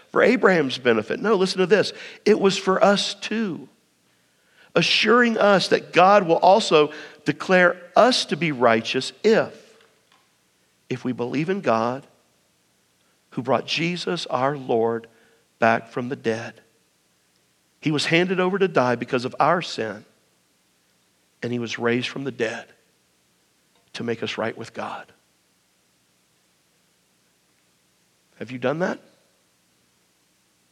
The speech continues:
Have you trusted in God for your salvation?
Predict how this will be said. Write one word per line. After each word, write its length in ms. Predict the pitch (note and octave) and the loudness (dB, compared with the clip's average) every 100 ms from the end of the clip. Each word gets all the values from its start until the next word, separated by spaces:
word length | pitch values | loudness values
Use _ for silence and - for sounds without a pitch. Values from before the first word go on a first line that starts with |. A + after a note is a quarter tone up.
| _ _ _ _ _ _ _ _ _ | _ _ _ _ _ _ _ _ _
Have 140 | - A#2+ | -10 -10
you 60 | |
trusted 360 | A#2+ B2+ C#3+ F3 | -6 -6 -4 -6
in 120 | D3 | -4
God 300 | C3+ B2+ C#3+ | 2 2 0
for 100 | - | -4
your 80 | D3 | -10
salvation? 760 | - - D3 D3 D3 - E3 | -6 -6 -4 -6 -8 -10 -14